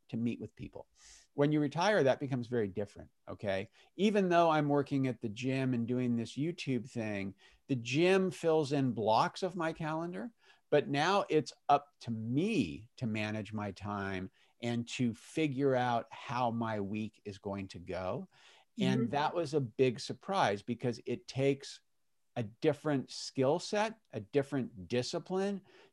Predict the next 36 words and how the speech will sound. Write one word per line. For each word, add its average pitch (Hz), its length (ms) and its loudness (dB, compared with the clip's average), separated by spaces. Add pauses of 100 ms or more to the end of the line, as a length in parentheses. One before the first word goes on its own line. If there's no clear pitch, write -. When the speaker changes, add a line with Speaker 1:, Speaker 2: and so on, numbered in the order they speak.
(100)
Speaker 1:
to - 120 -2
Speaker 2:
Mm-hmm. 220 120 2
Speaker 1:
kind - 160 4
of 240 60 -2 (120)
get 127 260 -4
into 123 280 -2
that 110 260 -2
mindset, 104 680 -8 (280)
um, 87 340 -10
and 98 100 -10
Speaker 2:
Yeah. - 40 -6
Speaker 1:
say, 110 160 -2
"Okay, 117 300 -4 (200)
I 113 120 0
have 117 200 -2
time. 120 380 -4
This 104 140 -8
is 101 100 -14
what 92 100 -10
I'm 82 160 -10
going 78 220 -12
to - 100 -20
do." 80 240 -8 (880)
And 165 120 0
then 175 120 2
also 175 680 6 (300)
having 160 560 0
time 131 680 -2 (2000)
has 123 480 -4
allowed 117 640 4
me, 92 460 -4
and 101 100 -8
I'm 95 100 -6
trying 117 300 -4
to 113 80 -6
learn 104 800 -2